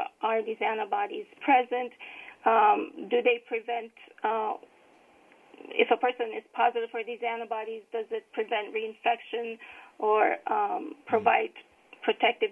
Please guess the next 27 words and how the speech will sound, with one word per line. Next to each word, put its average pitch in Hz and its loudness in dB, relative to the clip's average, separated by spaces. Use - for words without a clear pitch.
immunity. 214 -8
But 247 8
that 262 2
takes 254 -4
time, 262 2
and 247 -6
so 226 0
those 247 -2
studies 233 -4
are - -4
ongoing 240 -2
for 226 -4
covid 233 0
nineteen. 226 -2
Um, 226 4
I - 4
G 254 -6
G 262 -4
and 226 -4
other, 247 -2
um, 214 -8
infectious, 233 -6
uh, - 0
diseases 220 -2
can 240 2
be 226 -6
protective, - -2